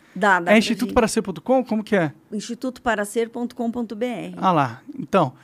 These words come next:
Speaker 2: E aí você também resolveu entrar na, na onda dos podcasts, né?
Speaker 1: Então, Bruno, você sabe que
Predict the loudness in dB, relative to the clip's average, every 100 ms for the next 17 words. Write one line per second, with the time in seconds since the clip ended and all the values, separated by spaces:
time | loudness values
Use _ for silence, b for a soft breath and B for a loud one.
0 | b 4 8 8 6 6 8 10 8 8
1 | 6 8 8 10 8 8 8 10 10 10
2 | 10 10 10 6 4 6 6 8 10 10
3 | 10 0 0 -2 -6 B B B B -12
4 | -8 -8 -2 -2 -2 -4 -6 -6 -8 -8
5 | -6 -6 -2 -4 -2 -4 -2 -2 -4 -6